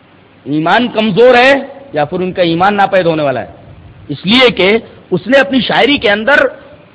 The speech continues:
جنت و دوزخ کا مذاق اڑایا ہے، فرشتوں کا مذاق اڑایا ہے،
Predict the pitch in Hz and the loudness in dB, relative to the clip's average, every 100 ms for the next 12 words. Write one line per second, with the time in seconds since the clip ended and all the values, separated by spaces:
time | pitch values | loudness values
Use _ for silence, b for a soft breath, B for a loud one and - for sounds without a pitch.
0 | - - - - - - - 170 240 262 | -20 -20 -20 -20 -20 -20 -4 0 2 2
1 | 254 185 214 262 254 214 180 185 180 165 | 2 2 2 2 0 0 0 0 0 0
2 | 160 151 123 107 - 202 208 - 311 277 | 0 -2 -6 -12 -4 -2 0 -2 0 2
3 | 254 233 208 190 185 175 170 147 | 2 2 2 2 2 4 2 -2